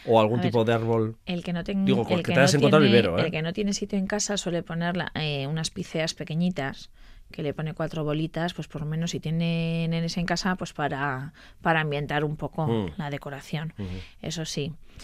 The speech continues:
Speaker 2: Luego también el que no tiene espacio, pues, eh, la imaginación al poder.
Speaker 1: Mm.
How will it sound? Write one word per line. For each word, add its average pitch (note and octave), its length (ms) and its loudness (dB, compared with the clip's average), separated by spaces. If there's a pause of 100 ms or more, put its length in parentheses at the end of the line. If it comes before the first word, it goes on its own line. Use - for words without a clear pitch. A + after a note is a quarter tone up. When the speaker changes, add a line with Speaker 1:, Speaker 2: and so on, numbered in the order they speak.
(260)
Speaker 2:
Luego F3 260 0
también F3+ 220 0
el E3 80 2
que D#3 80 -4
no D#3 80 -4
tiene F3 180 -2
espacio, F#3+ 720 0
pues, D3 420 -2
eh, C3 540 -8
la C#3+ 120 -2
imaginación D3 760 -4
al F3 120 -4
poder. E3 440 -2
Speaker 1:
Mm. - 40 -8